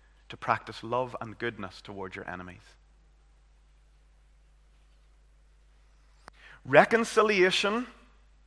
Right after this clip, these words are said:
may not always be possible in conflicts.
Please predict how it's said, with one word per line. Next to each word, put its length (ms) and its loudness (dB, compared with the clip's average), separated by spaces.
may 200 2
not 460 6
always 420 2
be 160 -6
possible 840 -2
in 160 -8
conflicts. 720 -8